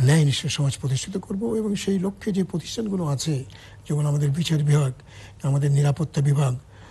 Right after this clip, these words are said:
আহ, আর সবচেয়ে বড় কথা আমাদের স্থানীয় সরকার,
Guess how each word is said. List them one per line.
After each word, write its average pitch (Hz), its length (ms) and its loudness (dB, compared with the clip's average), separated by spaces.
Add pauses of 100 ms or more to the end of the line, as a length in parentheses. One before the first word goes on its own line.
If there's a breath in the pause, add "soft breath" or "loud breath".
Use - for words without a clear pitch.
(280 loud breath)
আহ, 131 480 0 (280)
আর 131 300 2 (340)
সবচেয়ে 156 360 -2
বড় 139 200 0
কথা 139 180 -2
আমাদের 139 240 2
স্থানীয় 143 400 2
সরকার, 131 400 0